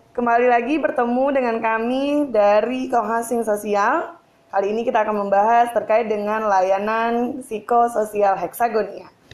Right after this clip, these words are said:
Nah, psikososial itu apa sih, gitu ya? Nah, is-, psikososial adalah, eh,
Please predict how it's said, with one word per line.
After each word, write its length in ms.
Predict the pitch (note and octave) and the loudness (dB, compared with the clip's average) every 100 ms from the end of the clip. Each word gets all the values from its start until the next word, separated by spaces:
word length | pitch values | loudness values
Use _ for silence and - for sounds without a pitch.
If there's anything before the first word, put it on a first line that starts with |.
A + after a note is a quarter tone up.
| - _ | -20 _
Nah, 160 | F3+ D#3+ - - | -12 -12 -12 -20
psikososial 560 | - G3 F#3 F3+ F#3+ F#3 | -12 -10 -10 -4 -2 0
itu 80 | B3 | 2
apa 160 | A#3 A#3 | 2 0
sih, 480 | A#3+ A3 A3+ B3+ A3+ | -2 -4 -2 -2 -2
gitu 160 | F#3+ F3+ | -4 -4
ya? 480 | F3 F3+ F#3+ G#3 - - _ - | -2 -2 -2 -4 -8 -20 _ -12
Nah, 400 | F3+ F3 F3 - | -6 -6 -6 -6
is-, 240 | G3 - - B3 | -10 -10 -20 -6
psikososial 1040 | D4+ D4+ D4+ B3+ - G3 G3+ A#3+ C4 A#3 | -2 0 0 -2 -4 0 0 2 2 0
adalah, 720 | F3+ E3+ E3+ F#3 A3 A#3 A#3 | 0 0 2 2 2 2 0
eh, 360 | - F#3 F#3 | -2 -2 0